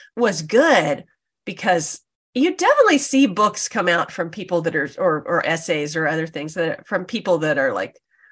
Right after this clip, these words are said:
really, really, um, high up in their profession. And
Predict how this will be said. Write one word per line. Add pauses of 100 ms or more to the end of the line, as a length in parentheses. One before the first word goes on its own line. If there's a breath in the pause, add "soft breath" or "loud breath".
(180 soft breath)
really,
really,
um, (640)
high
up (320)
in
their
profession.
And